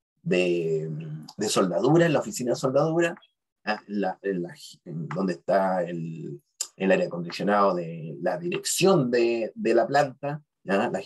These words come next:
la gerencia, y el otro está en la sala de venta,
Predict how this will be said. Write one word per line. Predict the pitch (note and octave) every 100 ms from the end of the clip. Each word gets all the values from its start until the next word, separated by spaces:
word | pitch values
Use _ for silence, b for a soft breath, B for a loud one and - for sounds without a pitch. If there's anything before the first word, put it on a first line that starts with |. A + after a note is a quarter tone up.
| -
la | F#2+ -
gerencia, | C3 D3+ B2 A2+ - C#3 D3 _ _ _ _
y | - A2
el | A2 A2
otro | C3 A#2
está | A#2 A#2+
en | A#2+
la | A#2+
sala | - A#2+ A#2+ A#2+ A2+ A2
de | A#2+
venta, | D#3 F3+